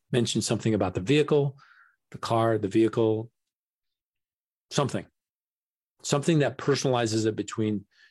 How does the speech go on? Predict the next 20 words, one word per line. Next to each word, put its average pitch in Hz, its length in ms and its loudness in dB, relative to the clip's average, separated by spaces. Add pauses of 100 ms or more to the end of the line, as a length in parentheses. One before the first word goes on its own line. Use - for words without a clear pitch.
(160)
you 113 220 2
and 104 120 2
that 95 160 -4
consumer. 92 500 -10 (760)
Um, 95 220 -4
and 117 120 0
that'll 117 200 2
go 104 240 2
a 104 60 0
long 110 500 0
way 101 200 2
in 98 280 -4
building 101 540 2 (520)
your 113 180 2
credibility, 107 800 0 (420)
not 127 340 2
only 143 400 2
with 113 420 0 (540)
your 92 140 -2
customers, 92 760 -6